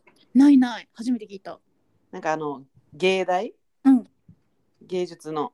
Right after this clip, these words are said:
Speaker 1: 大学
Speaker 2: うん。うんうん。
Speaker 1: に、
Speaker 2: うん。
Speaker 1: で、芸大ってそもそも受験からこう、そういう大学ってど、ん、どういう受験なんだろう、そもそもって感じだと、なんか全然知らないじゃん。
Speaker 2: うんうんうん。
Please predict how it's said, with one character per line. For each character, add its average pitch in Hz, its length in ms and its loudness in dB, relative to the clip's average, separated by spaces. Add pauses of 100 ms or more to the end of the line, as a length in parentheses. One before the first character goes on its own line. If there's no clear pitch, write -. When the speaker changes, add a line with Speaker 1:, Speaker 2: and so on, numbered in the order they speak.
Speaker 1:
大 139 160 -10
学 254 260 -2 (360)
Speaker 2:
う 277 60 0
ん。 - 20 4
う 247 40 0
ん 214 80 -6 (220)
う 208 40 -14
ん。 - 20 -12
Speaker 1:
に、 277 300 -12 (220)
Speaker 2:
う 262 80 0
ん。 208 120 -4 (400)
Speaker 1:
で、 185 120 -10
芸 277 340 -4
大 311 160 -2
っ - 40 -14
て 180 80 -16
そ 208 120 -8
も 214 100 -6
そ 214 120 -8
も 202 120 -6
受 170 220 -10
験 247 340 -6
か 226 160 -6
ら 226 140 -6
こ 208 360 -10
う、 - 140 -20 (200)
そ 262 140 0
う 339 40 4
い 349 40 0
う - 20 -2
大 349 140 -4
学 349 160 -6
っ - 20 -10
て 185 80 -6
ど、 - 200 -4 (380)
ん、 240 80 -6 (160)
ど 277 140 -6
う 277 80 -4
い 214 60 -6
う 190 60 -6
受 165 140 -14
験 185 220 -8
な 180 100 -8
ん 175 40 -10
だ 151 80 -10
ろ 143 60 -12
う、 - 20 -14
そ 165 100 -18
も 160 120 -12
そ 160 100 -20
も 156 120 -10
っ - 20 -14
て 147 100 -18
感 147 200 -12
じ 143 140 -14
だ 147 120 -8
と、 117 240 -14 (160)
な 208 80 -8
ん - 20 -10
か 170 80 -6
全 180 120 -4
然 190 60 -14
知 190 140 -10
ら 190 80 -2
な 190 120 -6
い 160 60 -10
じ - 60 -16
ゃ - 60 -14
ん。 - 40 -20 (300)
Speaker 2:
う 320 40 4
ん 311 220 6
う 247 60 0
ん 233 200 -2
う 233 100 -2
ん。 202 240 -8